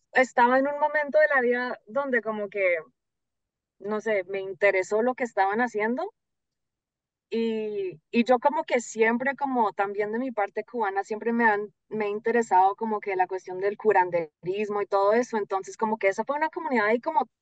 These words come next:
toda como random, que salió de la nada. Y el arte es muy lindo también, a mí me gusta mucho el arte de Crypto Coven. Y, y en el Discord la, las personas son muy chéveres, la con-, la conversación es,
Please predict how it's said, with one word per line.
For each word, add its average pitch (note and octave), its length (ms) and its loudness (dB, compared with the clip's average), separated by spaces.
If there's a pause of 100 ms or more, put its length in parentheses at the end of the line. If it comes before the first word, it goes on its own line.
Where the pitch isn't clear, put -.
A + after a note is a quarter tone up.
(100)
toda E4 360 6 (600)
como F#3+ 360 -2
random, G3+ 540 -2
que G#3 100 -8
salió F#3+ 640 -2 (220)
de B3 160 2
la G3 140 2
nada. G3 360 2
Y G#3+ 100 2
el A3+ 100 6
arte A3 240 4
es C4 80 -2
muy D4 140 -8
lindo D4 340 -6
también, F#3 400 -4
a F3+ 40 -4
mí F3+ 120 -6
me F3+ 100 -4
gusta E3+ 240 -4
mucho F#3+ 240 -6
el F#3 80 2
arte F#3 160 0 (240)
de F#3+ 120 -4
Crypto - 280 -4
Coven. F3+ 300 -6 (440)
Y, A#3 440 6
y G#3+ 340 0 (240)
en G#3 140 2
el G3 100 2
Discord A#3 440 2
la, G#3 440 4
las G3 200 -8
personas F#3+ 360 -8
son G#3 80 -6
muy G3 140 -6
chéveres, A#3 520 4
la G#3+ 140 2
con-, G3 300 -4
la F#3 260 6
conversación F3+ 760 -4
es, G3 440 -2